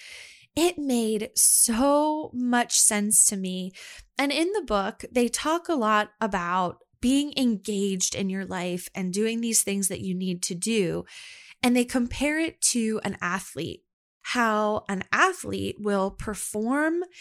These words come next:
and they will sort of reserve all of their energy, and then they will go out there, give it all they have,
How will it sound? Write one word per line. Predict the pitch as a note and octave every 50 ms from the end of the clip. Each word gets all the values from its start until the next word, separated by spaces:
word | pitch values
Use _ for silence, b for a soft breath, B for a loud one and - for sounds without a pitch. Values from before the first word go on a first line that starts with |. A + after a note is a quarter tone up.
| B B B A3+ B -
and | G#3 G3+ G3+ G3 G3+ G3 G3 G3 G3
they | G3+ G3+ G#3+ B3
will | C4+ A#3+ A#3 A#3 G#3+ G#3+ G#3 G3+ G3+ F#3+ - - _ _ _ _ _ _ - -
sort | - - C#4+ C4 A#3
of | A3+ G#3+ G3
reserve | G3+ G#3 F#3+ F#3 F#3 F#3 G3 G#3+ A3+ C4 C#4+ D4 C#4
all | B3+ A#3+ B3 B3
of | B3+ A#3+ A3+
their | B3+ B3+ B3 - -
energy, | G#3+ G3 G3+ G3 F#3+ F#3+ F#3+ F#3+ F#3+ F#3+ F#3 F#3+ G#3+ B3 B B B B B B B B -
and | A3+ A3 A3 A3
then | A3 G#3+
they | G#3 G#3+ G#3+ A#3
will | B3 C4
go | B3+ B3 C4 C4+ C4+ -
out | G#3 G3+ G3+ G#3+ G3+ -
there, | G#3+ F3+ F3+ F#3 F#3 G3+ - _
give | - D#4 E4+ D#4+
it | F4 D#4+
all | D4 C#4 C4+ B3+
they | B3 B3+ C4
have, | A3+ - - F#3 F3+ F3 E3+ F3 F#3 G#3+ -